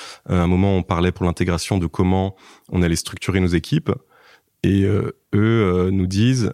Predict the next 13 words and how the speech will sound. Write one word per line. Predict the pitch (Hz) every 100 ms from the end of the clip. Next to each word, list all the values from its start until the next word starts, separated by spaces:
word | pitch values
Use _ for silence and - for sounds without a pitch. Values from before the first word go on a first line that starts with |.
| -
euh, | 92 82 85 85 -
on | 90
a | 90
la | 87
règle | 98 117 98
des, | 87 87
euh, | 85
deux | 87 107
pizzas. | 113 92 87 76 _ -
C'est-à-dire | - 87 104
que | -
chaque | 87 110 -
team | - 113 139